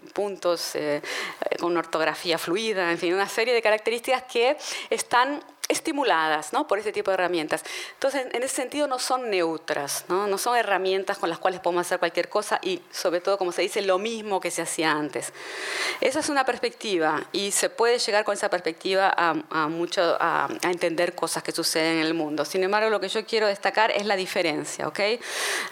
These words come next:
A-, hay cosas que estas herramientas nos llevaban a hacer y formas de relacionarnos con los demás,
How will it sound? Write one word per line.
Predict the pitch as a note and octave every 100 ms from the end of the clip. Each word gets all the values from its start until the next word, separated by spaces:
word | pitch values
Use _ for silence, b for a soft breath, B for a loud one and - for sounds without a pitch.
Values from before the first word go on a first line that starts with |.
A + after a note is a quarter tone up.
| -
A-, | - F3 -
hay | G3
cosas | G3 - D4+ D4 A#3
que | G#3+
estas | G3+ G3
herramientas | G3+ G3 G#3 F#3+
nos | F3+ F3+
llevaban | F3+ F3+ F3+
a | F3+
hacer | - A3+ A#3+
y | D4 -
formas | - A#3+ B3+ A3+
de | G3
relacionarnos | F3+ F#3+ F#3+ F3
con | - F3
los | E3+
demás, | F#3 G3+ A3